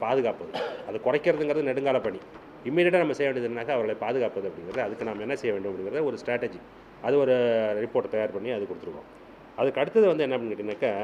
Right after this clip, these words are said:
லோ எமிஷன் ஸ்ட்ராட்டஜி அப்படின்னு சொல்லி அது ஒரு இது.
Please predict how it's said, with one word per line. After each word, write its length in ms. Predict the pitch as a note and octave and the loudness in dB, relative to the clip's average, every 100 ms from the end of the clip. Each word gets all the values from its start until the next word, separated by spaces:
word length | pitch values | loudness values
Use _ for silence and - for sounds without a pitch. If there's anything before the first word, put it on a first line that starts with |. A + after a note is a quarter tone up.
| A2+ - - - - - | -6 -10 -20 -20 -20 4
லோ 100 | F3 | 8
எமிஷன் 360 | G#3+ F#3+ - C#3+ | 8 6 0 -6
ஸ்ட்ராட்டஜி 400 | - A#2 A2+ G#2 | -4 -4 -4 -6
அப்படின்னு 200 | G#2 F#2+ | -8 -8
சொல்லி 180 | G#2 A2 | -8 -4
அது 200 | B2 G2+ B2 | -4 -2 0
ஒரு 180 | A2+ G2 | 0 0
இது. 120 | F#2+ | -2